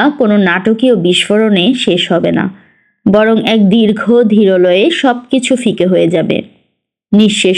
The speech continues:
হয়ে যাবে সময়ের গভীর অন্ধকারে। বর্তমানে আমরা বাস করছি স্টেলিফেরাস যুগে,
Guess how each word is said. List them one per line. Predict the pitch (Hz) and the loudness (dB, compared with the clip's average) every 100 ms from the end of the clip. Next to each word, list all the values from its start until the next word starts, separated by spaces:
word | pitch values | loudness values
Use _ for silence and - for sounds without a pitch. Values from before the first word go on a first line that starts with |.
| 208 | 0
হয়ে | 190 180 | 0 0
যাবে | 185 175 302 - - _ | 0 0 -2 -4 -14 _
সময়ের | - - 247 254 262 262 | -6 0 2 2 2 2
গভীর | 190 208 202 226 226 | 2 2 2 0 0
অন্ধকারে। | 196 190 196 175 170 165 - - _ _ _ _ _ _ _ 202 | 0 0 0 0 -2 -2 -4 -8 _ _ _ _ _ _ _ -2
বর্তমানে | 180 220 220 302 330 349 - | 2 2 2 2 2 2 0
আমরা | 269 262 269 | 2 2 2
বাস | 190 190 214 | 2 0 -2
করছি | - 269 254 - 240 226 - 226 | -4 -2 -2 -2 0 0 -2 -4
স্টেলিফেরাস | - 240 208 214 220 190 190 190 | -4 0 2 2 0 -2 0 -2
যুগে, | 185 180 180 | 0 0 0